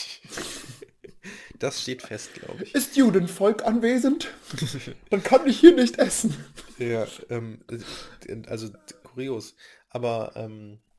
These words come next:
Speaker 1: ich hatte ja auch eine, eine Lehrerin, auch eine sehr junge Lehrerin, ne? War auch so drei Jahre erst mit dem Ref fertig oder so, Anfang meines Refs, also vor anderthalb Jahren. Ähm, die musste ich auch siezen und da hab ich die ganze Zeit gesiezt und hab auch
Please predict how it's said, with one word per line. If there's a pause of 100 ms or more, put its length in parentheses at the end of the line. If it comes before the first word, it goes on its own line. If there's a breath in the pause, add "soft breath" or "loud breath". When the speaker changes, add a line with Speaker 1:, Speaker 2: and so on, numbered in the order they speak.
(260)
Speaker 1:
ich
hatte
ja
auch
eine,
eine
Lehrerin,
auch
eine
sehr
junge
Lehrerin,
ne?
War
auch
so
drei
Jahre
erst
mit
dem
Ref
fertig
oder
so,
Anfang
meines
Refs,
also
vor (380)
anderthalb
Jahren. (580 soft breath)
Ähm, (240)
die
musste
ich
auch
siezen
und
da
hab
ich
die
ganze
Zeit
gesiezt
und
hab
auch